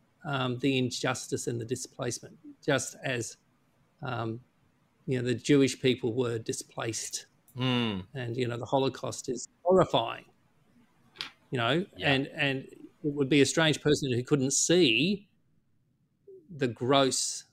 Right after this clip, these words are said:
Speaker 1: you know, injustice of all of that as well.
Speaker 2: Yeah, no, I, I, I think that's a powerful, um,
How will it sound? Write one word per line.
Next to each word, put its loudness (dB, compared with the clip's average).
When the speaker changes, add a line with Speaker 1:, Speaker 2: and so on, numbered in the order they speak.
Speaker 1:
you -6
know, -4
injustice -6
of -8
all -8
of -16
that -14
as -14
well. -8
Speaker 2:
Yeah, 2
no, 0
I, 4
I, 2
I -2
think -4
that's -6
a -8
powerful, 2
um, -6